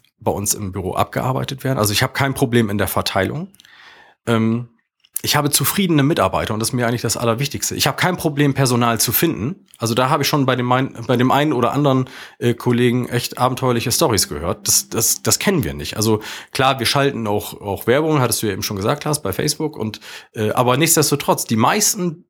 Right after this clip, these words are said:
die kommen zu uns aufgrund dieses Systems. Weil die einfach sagen, „Mensch, ich habe ein Kind zu Hause, ich kann nicht pünktlich immer um acht Uhr in der Kanzlei sein.“ Und,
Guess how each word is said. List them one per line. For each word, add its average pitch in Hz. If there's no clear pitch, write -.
die 131
kommen 202
zu -
uns 175
aufgrund 170
dieses 139
Systems. -
Weil 123
die 135
einfach 143
sagen, 147
„Mensch, 151
ich -
habe 147
ein 135
Kind 214
zu 170
Hause, 170
ich -
kann 190
nicht 185
pünktlich 165
immer 151
um 160
acht 160
Uhr 156
in 147
der 143
Kanzlei 139
sein.“ 143
Und, 127